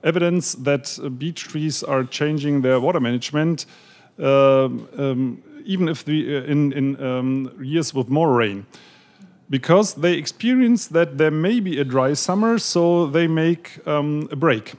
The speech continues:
in summertime. They may produce a lot of sugar in, in May, in June, and then they make a break, and then in autumn they continue. And so all in all, uh, after, uh, when the, when the winter starts, they have enough sugar for the winter time.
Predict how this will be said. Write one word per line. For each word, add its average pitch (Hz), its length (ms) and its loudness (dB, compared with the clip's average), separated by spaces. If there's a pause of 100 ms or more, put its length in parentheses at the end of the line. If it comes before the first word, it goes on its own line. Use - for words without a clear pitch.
(720)
in 135 100 2
summertime. 104 640 -4
They 131 180 0
may 135 260 0
produce 147 400 -4
a 160 40 -4
lot 240 180 0
of 170 140 -2
sugar 175 480 2
in, 131 320 0 (440)
in 160 200 0
May, 196 260 4
in 143 220 0
June, 208 340 2
and 139 160 2
then 139 160 2
they 131 80 2
make 127 160 2
a 147 60 -2
break, 240 480 0
and 143 120 -2
then 156 320 0
in 143 280 -2
autumn 202 420 0
they 170 140 0
continue. 139 560 0
And 123 200 -4
so - 180 -4
all 254 200 0
in 180 140 0
all, 175 340 2
uh, 156 380 2
after, 165 640 0 (420)
uh, 143 220 0
when 147 120 0
the, 147 60 -2
when 147 140 0
the 143 80 0
winter 185 240 2
starts, 143 460 2
they 123 160 -4
have 131 180 -2
enough 175 240 2
sugar 160 360 -2
for 143 280 -8
the 131 80 -6
winter 190 200 0
time. 147 380 0